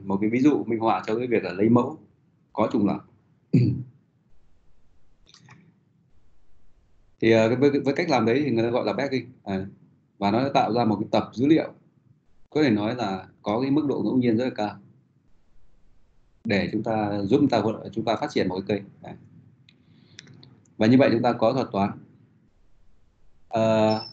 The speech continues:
đầu vào là tập dữ liệu huấn luyện D và số lượng cây là K. Thì cách huấn luyện ấy thì, ờ,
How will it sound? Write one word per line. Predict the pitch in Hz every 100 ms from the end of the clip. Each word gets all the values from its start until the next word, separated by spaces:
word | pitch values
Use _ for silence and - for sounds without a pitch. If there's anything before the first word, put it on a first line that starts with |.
| - - - -
đầu | 120
vào | 120 117
là | 113 110
tập | 110
dữ | 117
liệu | 156 107
huấn | 120
luyện | 151 - - - _ _
D | 123 131 127 - _ _
và | 87 98 95 90 87
số | - 120
lượng | 143 107
cây | 113 110 110 107
là | 90
K. | - 113 107 - - _ _ _ _ _ - - - - - _ _ _ _ _ _ _ _ _ - - - - - - -
Thì | 156 160
cách | 185
huấn | 185
luyện | 196 127
ấy | 143
thì, | 139 127
ờ, | 120 113